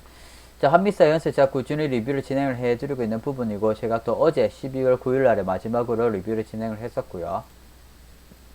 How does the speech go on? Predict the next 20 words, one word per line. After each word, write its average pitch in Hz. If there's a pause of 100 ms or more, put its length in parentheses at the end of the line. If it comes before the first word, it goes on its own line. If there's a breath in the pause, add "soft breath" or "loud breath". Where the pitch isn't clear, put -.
(480 loud breath)
자, 143
한미사이언스도 180
제가 139
한미약품과 160
같이 110
이제 113
동일하게 127
제가 110
꾸준히 131
리뷰를 120
진행을 120
이제 104
해드리고 113
있는 101
부분이고, 101
매일매일 104
리뷰를 117
진행을 113
해드리고 110
있죠. 104